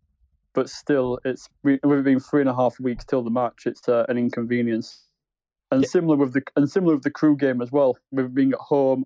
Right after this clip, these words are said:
Speaker 1: on a Easter Monday. You had this, uh, final free package for home games that fans took up and was available to order, and now people have bought that with the game in mind as well, being a, with, with being a bank holiday,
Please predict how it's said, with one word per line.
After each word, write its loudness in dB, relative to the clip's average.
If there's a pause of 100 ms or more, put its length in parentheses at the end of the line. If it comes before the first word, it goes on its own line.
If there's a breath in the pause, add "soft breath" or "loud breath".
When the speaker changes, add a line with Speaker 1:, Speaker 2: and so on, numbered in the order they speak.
Speaker 1:
on -2
a -2 (300)
Easter 2
Monday. 0 (420)
You -2
had 0
this, -4
uh, 2 (100)
final 0
free -4 (680)
package -6
for -8
home -2
games -8
that 0 (320)
fans -6 (300)
took -4
up -2
and -4
was -4
available 0
to -4
order, 2 (880)
and 0
now 2 (120)
people 2
have -2
bought 2
that 0 (100)
with -2 (380)
the -2
game 0
in -2
mind -2
as -8
well, 2
being -4
a, -6
with, -4
with 2
being 4
a 2
bank -2
holiday, 0